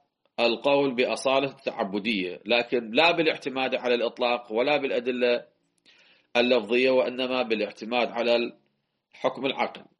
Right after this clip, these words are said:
يقول بأن العقل يحكم بعدم تحقق الامتثال إلا بقصد القربة، هذا طبعا في موارد ال-، الشك. ثم يقول: "لو تنزلنا عن ذلك وانتقلنا للأصول العملية،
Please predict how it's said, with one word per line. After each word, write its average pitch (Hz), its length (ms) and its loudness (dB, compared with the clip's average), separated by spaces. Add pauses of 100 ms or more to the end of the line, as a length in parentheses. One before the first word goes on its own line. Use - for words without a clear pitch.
(360)
يقول 117 320 -2
بأن 110 320 -2
العقل 139 500 0
يحكم 123 540 -2
بعدم - 1800 -2
تحقق 135 560 -4
الامتثال 127 760 0 (140)
إلا 123 420 2
بقصد 117 720 0
القربة، 143 800 0
هذا 117 160 0
طبعا 123 320 -4
في 117 140 -6
موارد 123 460 2
ال-، 143 280 0 (560)
الشك. - 560 -2 (2000)
ثم 175 220 2
يقول: 185 340 6
"لو 180 100 8
تنزلنا 160 640 4
عن 143 260 -2
ذلك 170 320 2
وانتقلنا 160 880 2
للأصول 139 440 2
العملية، 127 920 0